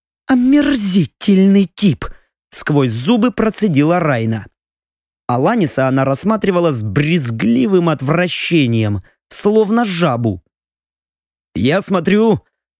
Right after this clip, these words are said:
он завоевал всенародную любовь», хмыкнул Леха, с интересом взглянув на магичку. «Почему же занимает не последнюю должность, если его так не любят?»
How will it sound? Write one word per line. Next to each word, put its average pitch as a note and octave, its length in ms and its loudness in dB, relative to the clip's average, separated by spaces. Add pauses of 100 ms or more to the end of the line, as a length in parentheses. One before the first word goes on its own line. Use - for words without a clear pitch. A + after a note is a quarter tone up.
(140)
он F#3 200 2
завоевал E3+ 800 0
всенародную F#3 960 2
любовь», E3 600 0 (260)
хмыкнул C3+ 560 0
Леха, F#3 480 0 (160)
с - 140 -4
интересом G3 640 0
взглянув D3+ 500 0
на F3 80 0
магичку. D#3+ 640 -2 (800)
«Почему A#3+ 480 0
же D#3 100 2
занимает F3 560 0
не G#3 140 -2
последнюю A#3+ 680 0
должность, C3+ 720 -2 (240)
если D#3+ 300 0
его F3+ 240 2
так E3 200 -4
не A3 140 4
любят?» B2 480 0